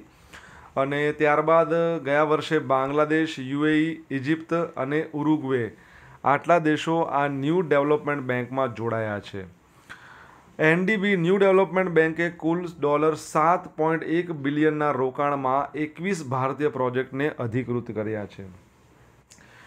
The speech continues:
ગિફ્ટ સિટીની વાત કરી તો તમને મિત્રો ખબર હોવું જોઈએ, આપણે અગાઉ ભણી ચૂક્યા છીએ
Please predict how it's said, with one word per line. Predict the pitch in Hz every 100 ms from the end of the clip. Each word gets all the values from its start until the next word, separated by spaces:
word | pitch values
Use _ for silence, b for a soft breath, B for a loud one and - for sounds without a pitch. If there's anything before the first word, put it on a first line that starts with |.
| B B 127
ગિફ્ટ | 127 175 175
સિટીની | 185 170 180 180
વાત | 147 151 165
કરી | 151 165 165
તો | 165
તમને | 160 156 160
મિત્રો | 151 156
ખબર | 147 147 160
હોવું | 156 156 143
જોઈએ, | 151
આપણે | 143 156
અગાઉ | 151 143 151
ભણી | 127 139
ચૂક્યા | 143 135 151
છીએ | 139 - 139 147 160